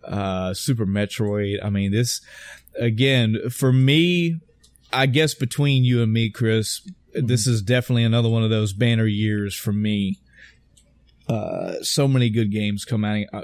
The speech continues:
Speaker 1: coming out in these, in these nineties. And,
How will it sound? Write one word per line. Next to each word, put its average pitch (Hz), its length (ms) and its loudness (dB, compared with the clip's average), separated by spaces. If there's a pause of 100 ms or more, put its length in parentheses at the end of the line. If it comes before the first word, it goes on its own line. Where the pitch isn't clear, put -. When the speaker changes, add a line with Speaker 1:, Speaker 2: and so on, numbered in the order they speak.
Speaker 1:
coming 110 260 2
out 107 140 0
in 101 60 0
these, 101 220 -2
in 110 140 -2
these 101 220 0
nineties. 101 600 -2 (720)
And, 190 580 0